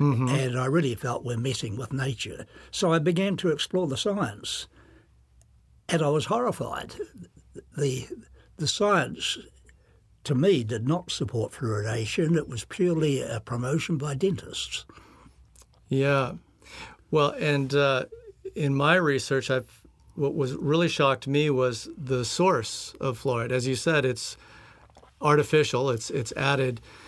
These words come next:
Speaker 1: um, from artificial sources. And, uh, from my research, the primary source, um, in New Zealand and, and many other countries that do fluoridate is from the phosphate fertilizer industry. So it's a,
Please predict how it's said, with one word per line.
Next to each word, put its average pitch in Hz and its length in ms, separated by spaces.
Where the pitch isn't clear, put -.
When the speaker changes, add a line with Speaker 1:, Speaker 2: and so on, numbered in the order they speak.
Speaker 1:
um, 127 360
from 123 320
artificial 131 420
sources. 131 760
And, 135 380
uh, 127 220
from 135 160
my 127 80
research, 131 560
the 127 320
primary 139 600
source, 127 680
um, 131 320
in 135 160
New 131 120
Zealand 143 340
and, 123 240
and 123 140
many 127 180
other 135 160
countries 123 580
that - 300
do 135 140
fluoridate 123 420
is 131 340
from 131 300
the 123 240
phosphate 135 580
fertilizer 123 800
industry. 127 640
So 127 240
it's 123 200
a, 117 300